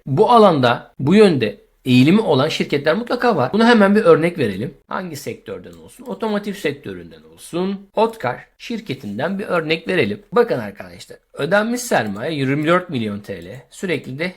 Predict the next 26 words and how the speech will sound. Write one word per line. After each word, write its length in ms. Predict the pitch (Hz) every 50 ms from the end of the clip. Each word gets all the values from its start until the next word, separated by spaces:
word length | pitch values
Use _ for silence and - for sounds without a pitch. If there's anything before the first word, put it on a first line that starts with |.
| _
hep 300 | _ - 226 226 - -
yirmi 200 | 233 240 240 226
dört 200 | 247 240 240 240
milyon 280 | 208 143 117 104 95 92
T 220 | - - 90 87
L. 40 | - - - -
Momentum 500 | - 120 120 131 147 160 165 165 190 180
olarak 300 | 175 170 170 175 170 -
da 100 | 123 107
bakmamız 420 | 104 98 - - 98 95 92 92
gerekiyor. 460 | 90 90 87 85 - _ - 131 147 - - _ - _ _ _ _ _
Hep 220 | - 247 247 247
yirmi 220 | 247 254 247 247 240
dört 200 | 262 262 262 -
milyonmuş. 520 | 226 220 214 196 196 202 208 208 - - _
Hep 240 | 240 240 240 240
de 40 | 226
yirmi 280 | 214 202 202 208 208 208
dört 180 | 240 240 247
milyon 220 | 240 151 139 135 - -
olarak 340 | 143 113 110 156 175 -
kalmış. 480 | - 110 82 78 69 - - - - _ _
Son 260 | - - 160 190 247
çeyrekte 500 | 247 - 285 262 220 165 - - 117 139
bakın 200 | 151 160 - 185
arkadaşlar, 640 | 147 117 113 - - 117 139 139 139 - - - -